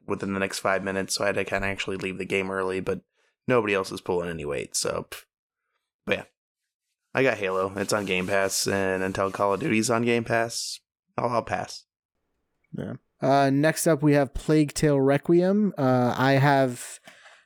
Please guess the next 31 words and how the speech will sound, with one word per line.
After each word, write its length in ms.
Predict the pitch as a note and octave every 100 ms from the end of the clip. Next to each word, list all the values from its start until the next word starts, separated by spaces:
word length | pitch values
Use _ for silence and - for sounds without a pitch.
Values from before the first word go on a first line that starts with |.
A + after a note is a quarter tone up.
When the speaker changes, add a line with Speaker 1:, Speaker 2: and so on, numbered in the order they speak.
| _
Speaker 2:
played 400 | - C#3+ C#3 -
quite 220 | - D3 C3+
a 40 |
bit 200 | C3+ F3
of 100 | D#3+
this. 320 | F3+ E3+ -
I 140 | A#2+ B2+
think 200 | D3+ C#3+
I'm, 280 | C3+ B2+
like, 160 | A#2+ A2+
very 240 | C3+ D3
close 240 | - C3+ B2+
to 100 | C#3
the 140 | B2+
ending. 480 | B2 B2 B2 A#2+ B2
Uh, 460 | - A2+ A2 A2 A2+
I'm 140 | B2+
not 140 | C3 B2+
sure 160 | C3+
how 100 | C#3
many 220 | C#3+ C#3+ C3+
chapters 520 | - D3 C#3+ D3 C#3
there 220 | D3 C#3
are, 260 | C#3 C#3 B2
but 120 | A#2+
I'm 180 | B2 B2+
on, 140 | A#2+
like, 280 | A#2 A2+ - _ - - - _ -
twelve 260 | - C#3+ C3+
or 60 |
thirteen. 640 | C3 C3+ B2 E3+ F3 F#3